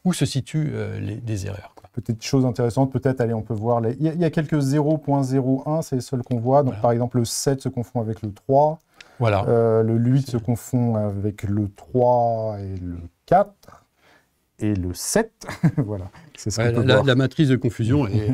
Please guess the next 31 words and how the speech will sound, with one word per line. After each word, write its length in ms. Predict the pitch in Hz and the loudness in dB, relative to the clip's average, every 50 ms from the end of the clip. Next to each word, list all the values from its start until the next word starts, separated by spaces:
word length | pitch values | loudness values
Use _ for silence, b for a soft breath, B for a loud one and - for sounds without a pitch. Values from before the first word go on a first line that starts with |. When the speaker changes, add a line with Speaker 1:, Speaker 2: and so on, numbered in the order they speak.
| 147 - | -4 -4
Speaker 2:
<laughs> 140 | - - 123 | -6 -4 0
Speaker 1:
indispensable 760 | 147 143 143 131 135 131 - - 135 120 - - 147 156 143 | 2 2 2 2 0 -4 -4 -6 -6 -4 -2 -2 0 0 -2
pour 200 | 120 - 127 120 | -4 -6 -8 -6
analyser 580 | 113 107 101 107 110 110 107 113 131 131 131 123 123 113 | -6 -6 -6 -6 -6 -6 -4 -2 0 0 0 0 -2 -4
un 160 | 113 113 107 | -4 -2 0
résultat 560 | 107 110 101 101 101 98 - 113 113 117 113 | 0 2 2 2 0 -2 -2 -2 -2 -2 -2
sur 300 | - - - 113 104 98 | -4 -10 -12 -10 -10 -8
une, 120 | 98 98 98 104 107 | -8 -8 -10 -10 -10
une 80 | 104 | -10
classification, 720 | 98 110 98 - - 98 - - - 101 98 - - 107 104 | -8 -8 -8 -8 -10 -16 -16 -14 -12 -12 -12 -12 -14 -16 -14
voilà. 220 | 95 92 92 98 _ _ _ _ _ _ b b b b b b b b b b b _ - | -14 -14 -14 -16 _ _ _ _ _ _ b b b b b b b b b b b _ 2
Et, 220 | 147 143 147 147 | 4 4 4 4
euh, 720 | 127 117 110 110 107 104 101 101 98 98 95 95 98 95 | 4 2 2 0 0 -2 -2 -4 -4 -6 -6 -8 -10 -10
bah, 160 | 95 92 - 90 | -12 -14 -14 -16
voilà, 240 | 90 90 98 110 101 | -12 -8 -8 -8 -6
là, 100 | 98 101 | -8 -10
c'est, 240 | - - - 104 98 | -12 -12 -14 -12 -10
voilà, 200 | 101 92 92 107 | -10 -8 -8 -8
on 80 | 110 95 | -10 -10
est 40 | |
à 40 | 90 | -10
quatre-vingt-dix-sept, 840 | - - 113 - - 120 110 107 107 104 - - 131 120 98 - - | -8 -8 -8 -6 -4 -4 -2 -2 -2 -4 -4 -4 -4 -6 -6 -6 -8
euh, 420 | 120 117 120 117 113 110 110 110 104 | -8 -6 -6 -6 -6 -6 -6 -8 -10
plus 160 | 92 - 127 | -10 -12 -8
de 40 | - | -4
quatre-vingt-dix-sept 520 | 131 113 - - 113 110 98 - 120 95 | -4 -4 -2 -2 -4 -4 -4 -4 -6 -6
pour 140 | - 113 - | -6 -10 -10
cent 140 | - 127 117 | -8 -8 -6
de 60 | 98 | -4
réussite, 440 | 107 107 110 104 - 196 196 - 131 | -2 -2 -2 -2 -2 -4 -4 -4 -6
euh, 840 | 117 117 117 113 113 113 113 107 104 104 104 101 101 104 107 110 | -6 -4 -4 -4 -6 -6 -6 -8 -10 -10 -12 -12 -14 -14 -14 -14